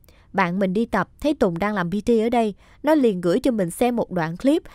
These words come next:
là Tùng đang ở trong những tư thế rất ư là nhạy cảm cùng với một bạn nữ. Hai người tiếp xúc thân mật lắm, nhìn mà bỗng mắt.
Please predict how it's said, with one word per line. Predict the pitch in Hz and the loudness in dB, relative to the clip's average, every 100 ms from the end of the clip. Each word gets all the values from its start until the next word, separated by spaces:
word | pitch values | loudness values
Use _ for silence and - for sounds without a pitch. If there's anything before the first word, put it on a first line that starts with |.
| - | -10
là | 208 196 | -2 0
Tùng | 202 185 | 2 0
đang | 202 240 | 0 0
ở | 247 | -2
trong | 254 247 | 0 0
những | 214 175 | 0 -4
tư | 247 277 | 0 0
thế | 247 269 320 | 2 2 2
rất | 403 - | 0 0
ư | 302 302 | 0 2
là | 185 | 0
nhạy | 165 165 | -2 -4
cảm | - 151 190 285 | -4 -6 -8 0
cùng | 226 175 | 2 2
với | 214 269 | 0 0
một | 185 180 | 0 0
bạn | 156 175 | -2 0
nữ. | 175 160 302 - _ _ | -2 -2 -6 -12 _ _
Hai | 254 254 240 | 0 2 2
người | 185 | -2
tiếp | 175 311 | 0 0
xúc | - 359 | 0 -2
thân | 277 240 | 0 0
mật | 202 - | 0 0
lắm, | 233 330 - _ _ - | -2 -2 -6 _ _ 0
nhìn | 208 185 | 0 2
mà | 175 156 | 0 0
bỗng | 156 185 294 | -2 0 -2
mắt. | 339 | -2